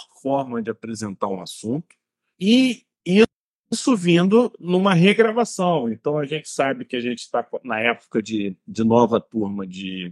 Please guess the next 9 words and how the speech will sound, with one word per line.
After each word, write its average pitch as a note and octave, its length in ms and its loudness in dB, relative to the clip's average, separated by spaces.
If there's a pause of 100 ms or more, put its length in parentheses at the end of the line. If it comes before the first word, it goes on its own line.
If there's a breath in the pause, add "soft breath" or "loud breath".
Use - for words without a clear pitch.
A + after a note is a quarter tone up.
(140)
dermatoscopia, G#2+ 920 -2
e C#3+ 260 4
isso B3 500 4 (680 soft breath)
a - 100 4
gente D#3+ 320 4
não E3 240 6
pode D3+ 400 2
deixar C3+ 640 0
de C#3 460 0